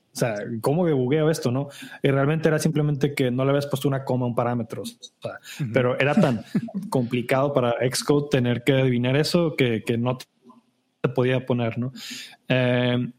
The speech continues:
Speaker 1: sí, so-, sobre todo to-, todo esto, esta parte de Swift dos, eh, mejoró muchísimo el performance también. De hecho, yo, yo como anécdota, yo me aventé a, a trabajar con la versión uno de, de Swift U I. Dije,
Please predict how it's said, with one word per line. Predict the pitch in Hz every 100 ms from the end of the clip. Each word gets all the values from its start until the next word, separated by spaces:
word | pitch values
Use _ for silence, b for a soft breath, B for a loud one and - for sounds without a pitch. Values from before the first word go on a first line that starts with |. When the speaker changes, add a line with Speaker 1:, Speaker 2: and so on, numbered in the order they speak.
| _ -
Speaker 1:
sí, | - 156 143
so-, | - 156
sobre | - 151
todo | 147 170 196 190 190
to-, | 170 -
todo | 156 156 170
esto, | 170 180 165 135 123 185 156
esta | 135 165
parte | - 147 156
de | 135
Swift | - 139
dos, | - 151 180 - -
eh, | 139 120
mejoró | 123 127 123 139
muchísimo | 131 127 123 - 160 - 180 180
el | 135
performance | 131 113 135 147 156 147
también. | 110 120 160 B B B B B
De | 160
hecho, | 170 208 180 - -
yo, | 190 143 160
yo | 143 156
como | 175 165
anécdota, | 147 175 185 180 - -
yo | 135 151 160 165 165 165
me | 156
aventé | 151 135 127 156 165
a, | 165 139
a | 147
trabajar | 139 127 127 131
con | 131 151
la |
versión | 131 120 143 143
uno | 151 170 185 220 - -
de, | 131 131 123
de | 127 123
Swift | - 139 -
U | 113 117
I. | 180 - b b b b _
Dije, | 233 226